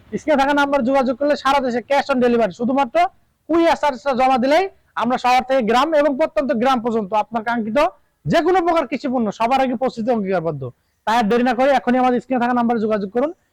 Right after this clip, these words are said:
ভিডিওটি ভালো লাগলে অবশ্যই লাইক, কমেন্ট এবং শেয়ার করতে ভুলবেন না।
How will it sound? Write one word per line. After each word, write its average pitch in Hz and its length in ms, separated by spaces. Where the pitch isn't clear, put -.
ভিডিওটি 226 300
ভালো 240 160
লাগলে 254 200
অবশ্যই 285 380
লাইক, 262 260
কমেন্ট 277 240
এবং 269 160
শেয়ার 247 180
করতে 208 200
ভুলবেন 196 280
না। 127 60